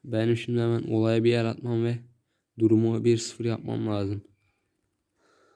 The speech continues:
Yakala şimdi sen. Aynen.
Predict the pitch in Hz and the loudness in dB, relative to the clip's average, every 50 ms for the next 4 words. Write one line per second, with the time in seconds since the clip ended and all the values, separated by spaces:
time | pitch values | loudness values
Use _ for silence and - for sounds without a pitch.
0 | _ _ _ _ _ _ _ _ _ _ _ _ _ _ _ _ _ _ _ _ | _ _ _ _ _ _ _ _ _ _ _ _ _ _ _ _ _ _ _ _
1 | _ _ _ _ _ _ _ _ - 113 113 110 120 127 131 127 - - 120 117 | _ _ _ _ _ _ _ _ -2 0 0 2 2 2 2 0 0 -2 -4 -4
2 | 117 - 120 113 110 113 - _ _ _ _ _ _ _ _ _ _ _ _ _ | -4 -4 -4 -4 -4 -6 -10 _ _ _ _ _ _ _ _ _ _ _ _ _
3 | _ _ _ _ _ _ - - - - - - _ - 311 - 113 113 113 107 | _ _ _ _ _ _ -20 -20 -20 -20 -20 -20 _ -20 -14 -8 -4 -4 -2 -2
4 | 107 107 110 | -4 -6 -8